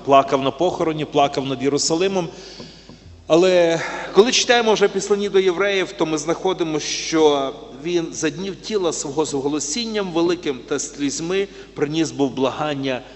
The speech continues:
і молитви. Якщо дивитися в Старий Завіт і шукати от найкращий, ну, прообраз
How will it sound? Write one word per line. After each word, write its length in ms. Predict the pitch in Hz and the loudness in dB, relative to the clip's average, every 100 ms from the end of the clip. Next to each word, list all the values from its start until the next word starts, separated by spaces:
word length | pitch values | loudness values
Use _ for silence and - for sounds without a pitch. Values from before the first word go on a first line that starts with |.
| - - | -20 -10
і 80 | 131 | -6
молитви. 580 | 123 120 120 117 - - - - - - - - - - - - - - - - - - - - - - - - - - - - _ - | -4 -4 -4 -6 -12 -18 -20 -20 -20 -20 -20 -20 -20 -20 -20 -20 -20 -20 -20 -20 -20 -20 -20 -20 -20 -20 -20 -20 -20 -20 -20 -20 _ -6
Якщо 540 | 165 - 262 233 165 - - - - | -2 0 0 0 -2 -10 -20 -20 -4
дивитися 440 | 151 226 208 - | 0 0 0 0
в 60 | 151 | 0
Старий 280 | - 190 214 | 0 0 0
Завіт 320 | 165 208 175 | -2 -2 0
і 60 | 170 | -2
шукати 460 | - - 214 208 | 0 4 6 6
от 180 | 180 160 | 4 4
найкращий, 680 | 165 160 208 226 - 190 156 185 | 2 4 4 4 2 -2 -2 -2
ну, 120 | 190 - | -2 0
прообраз 1080 | 165 185 202 247 175 156 135 - - - | 2 6 8 8 8 2 0 -2 -6 -10